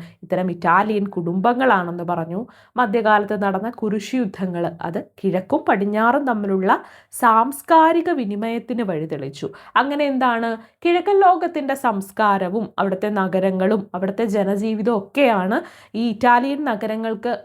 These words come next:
പ്രധാനമായിട്ടും എന്താണ്, അവർക്ക് അത്രത്തോളം അടുത്ത് സുപരിചിതമാവാനായിട്ട് തുടങ്ങി, അത്രത്തോളം പരിചിതമാവാനായിട്ട് തുടങ്ങി അവർ. അങ്ങനെ ഇത് ഇറ്റാലിയൻ നഗരങ്ങളുടെ ഒരു വളർച്ച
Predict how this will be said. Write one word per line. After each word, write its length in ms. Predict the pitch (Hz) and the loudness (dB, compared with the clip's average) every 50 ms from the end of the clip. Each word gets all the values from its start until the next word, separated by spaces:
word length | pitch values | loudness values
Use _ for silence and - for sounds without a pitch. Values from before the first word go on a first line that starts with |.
| _ _ | _ _
പ്രധാനമായിട്ടും 800 | - 202 185 165 180 202 208 214 226 226 240 233 226 233 233 233 | -6 -6 -6 0 4 4 4 4 2 0 0 0 -2 0 -2 -2
എന്താണ്, 420 | 208 202 196 202 196 190 190 190 185 185 190 _ _ - _ | -2 0 0 0 2 2 0 -2 -4 -4 -8 _ _ -10 _
അവർക്ക് 240 | - 254 277 311 330 277 | -2 0 0 2 0 0
അത്രത്തോളം 460 | 285 269 277 269 285 269 277 294 294 | 0 0 -2 0 2 2 4 6 6
അടുത്ത് 420 | 262 226 214 233 208 226 _ 294 294 294 - | 6 6 4 -2 -6 -4 _ -6 -6 -6 -8
സുപരിചിതമാവാനായിട്ട് 1300 | - - 226 196 220 247 269 285 262 320 311 330 311 269 240 196 190 196 196 190 190 190 185 185 185 185 | -8 -6 -4 -2 0 0 -2 0 0 2 2 2 2 2 2 2 2 2 0 0 0 0 -2 -2 -4 -4
തുടങ്ങി, 260 | 175 165 151 151 165 175 | -6 -4 -6 -6 -6 -8
അത്രത്തോളം 480 | 175 175 185 196 196 202 208 226 262 320 - | -8 -6 -6 -6 -4 -2 -2 -2 -4 -2 0
പരിചിതമാവാനായിട്ട് 1120 | 254 226 220 240 240 - 330 339 370 370 359 285 233 214 202 202 196 196 190 180 175 170 170 | -2 0 0 -2 0 2 2 4 4 4 4 4 4 4 2 2 0 0 -2 -2 -4 -4 -4
തുടങ്ങി 320 | 165 151 143 156 165 170 135 | -6 -6 -6 -8 -10 -8 -8
അവർ. 160 | 123 120 - - - _ _ _ _ _ _ _ _ _ _ _ _ _ _ _ _ _ _ _ _ _ _ _ _ | -8 -6 -8 -10 -10 _ _ _ _ _ _ _ _ _ _ _ _ _ _ _ _ _ _ _ _ _ _ _ _
അങ്ങനെ 300 | 262 277 311 311 277 247 254 311 - - - _ _ | 0 2 2 4 4 4 2 0 -4 -10 -20 _ _
ഇത് 220 | - 294 269 262 269 349 - - | -2 0 4 6 4 4 4 0
ഇറ്റാലിയൻ 480 | 247 - - 254 233 233 233 247 254 254 262 | -6 0 2 4 4 4 4 2 0 0 0
നഗരങ്ങളുടെ 560 | 240 214 208 208 208 208 208 208 202 196 214 | -2 -2 0 -2 -2 -2 -2 -2 -2 0 0
ഒരു 160 | 202 196 196 | -2 -2 0
വളർച്ച 480 | 190 190 175 165 160 170 196 - - | 0 -2 -2 -2 -2 -4 -6 -4 -2